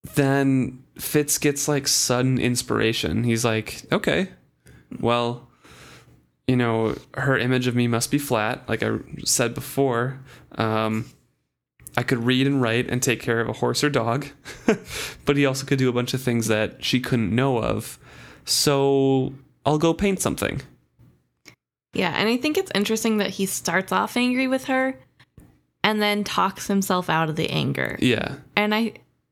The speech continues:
Speaker 2: I wonder if this is because the Fool has told him about her.
Speaker 1: Caught between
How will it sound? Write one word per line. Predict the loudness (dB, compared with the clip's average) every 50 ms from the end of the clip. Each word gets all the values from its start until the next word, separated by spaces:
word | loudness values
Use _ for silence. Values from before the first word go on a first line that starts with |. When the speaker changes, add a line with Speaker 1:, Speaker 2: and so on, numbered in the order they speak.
| _ -2
Speaker 2:
I | 0
wonder | 0 2 0 2 2 2 2
if | 0 0 0
this | -2 -2 0 0
is | -2 -2
because | -2 -4 -2 0 0 0 0 0
the | 0 -2 -4
Fool | -2 0 0 2 2 2 2 2
has | 0 -2 -2 -4
told | -4 -2 -2 -2 0 0
him | 0 0 0 0 0 0 -2 -6 -14 -20 -20 -20 -20 _ _ _ _ _ -2
about | 0 2 2 2 0 0 -2
her. | -2 -2 0 -2 -2 -4 -6 -10 _ _ _ _ _ _ _ _ _ _ _ _ _ _ _ _ -4
Speaker 1:
Caught | -2 0 0 0 0 -2
between | -4 -2 0 2 2 2 2